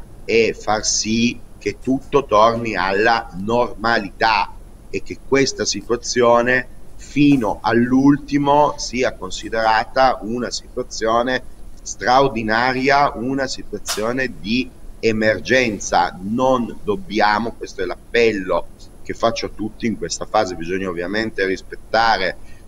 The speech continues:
eh, tutto quello che ci viene detto, quindi, eh, uscire il meno possibile, quindi se ci saranno appunto i contingentamenti sul lavoro, quindi le imprese dovranno applicare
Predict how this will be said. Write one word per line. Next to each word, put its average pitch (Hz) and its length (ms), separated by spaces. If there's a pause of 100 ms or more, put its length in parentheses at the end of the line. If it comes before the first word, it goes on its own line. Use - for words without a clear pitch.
eh, - 200
tutto 107 320
quello 113 360
che 107 320
ci - 180
viene 95 260
detto, 117 520
quindi, 98 560 (320)
eh, 92 180
uscire 107 420
il 101 80
meno 98 220
possibile, 98 840
quindi 107 260
se - 140
ci - 140
saranno 98 400
appunto 101 380
i 92 60
contingentamenti 95 1040
sul 98 200
lavoro, 101 480
quindi 107 340 (300)
le 95 120
imprese 104 760
dovranno 95 560
applicare 101 680